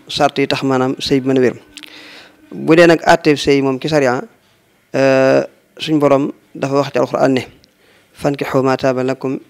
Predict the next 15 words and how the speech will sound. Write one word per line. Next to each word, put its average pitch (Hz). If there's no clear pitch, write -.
mina 139
nisaa'i 127
masna 127
wa 135
thulaasa 131
wa 123
rubaa." 120
Wax -
ne 127
ni 131
ngeen 135
takk 143
ci 156
jigéen 143
soxna 139